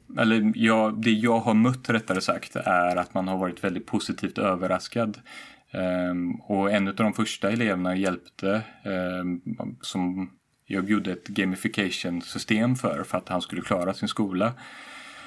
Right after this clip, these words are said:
Han gick ju trean när jag träffade honom och han gick ut, eh, nian med fullständiga betyg,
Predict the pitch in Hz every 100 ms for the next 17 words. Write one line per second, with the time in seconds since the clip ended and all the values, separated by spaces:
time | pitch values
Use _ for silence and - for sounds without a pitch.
0 | - - - 117 110 107 107 120 120 101
1 | 104 120 101 113 - 92 95 104 90 85
2 | 87 87 - 92 92 101 98 101 - 107
3 | 113 117 - - 104 98 98 98 107 107
4 | 95 101 107 117 104 - 95 95 92 107
5 | 120 117 101 101